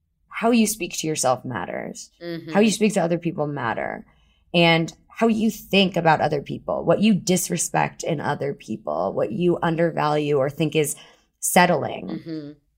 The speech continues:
Speaker 1: I think it's worth it for us to first investigate,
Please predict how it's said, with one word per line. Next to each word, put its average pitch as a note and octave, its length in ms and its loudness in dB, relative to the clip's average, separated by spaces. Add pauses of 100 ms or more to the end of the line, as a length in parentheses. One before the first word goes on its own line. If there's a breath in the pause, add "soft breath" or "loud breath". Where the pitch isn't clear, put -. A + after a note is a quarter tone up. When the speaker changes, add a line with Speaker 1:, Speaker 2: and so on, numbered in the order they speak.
(720)
Speaker 1:
I F#3 80 2
think A3+ 240 2
it's B3+ 140 0 (240)
worth A#3+ 240 2
it G#3+ 140 4
for G3+ 100 2
us F#3 160 2
to F#3+ 100 -2
first F3 340 0
investigate, D#3+ 800 0